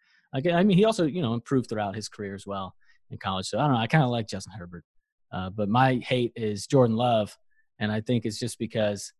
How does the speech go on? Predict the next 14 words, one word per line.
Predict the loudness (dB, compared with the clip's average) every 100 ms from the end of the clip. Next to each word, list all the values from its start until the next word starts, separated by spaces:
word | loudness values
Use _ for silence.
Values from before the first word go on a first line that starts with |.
| _
similar, | 4 8 10 8
basically | 8 6 8 8
all | 10 8 6
what | 2
you | 2
said | 2 4 6
about | 6 4 4
Herbert | 0 -2 0 -4 -8 -20 -20 _
is | -8 2
kind | 2 4
of | 2
my, | 0 0 -2 -6
uh, | -8 -10 -12
uh, | -14 -14